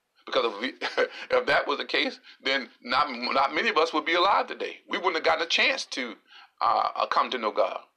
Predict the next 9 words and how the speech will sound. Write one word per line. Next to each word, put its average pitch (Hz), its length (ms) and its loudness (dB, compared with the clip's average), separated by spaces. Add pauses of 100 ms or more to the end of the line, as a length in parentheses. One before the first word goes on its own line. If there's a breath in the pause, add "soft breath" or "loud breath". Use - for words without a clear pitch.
(1000 loud breath)
But 147 80 -2
Jesus 175 380 -4
said, 120 340 -2 (440 soft breath)
"No 220 540 2
man 175 340 -4 (460)
can 135 200 -4
serve 127 680 -2
two 151 160 -8
masters." - 600 -10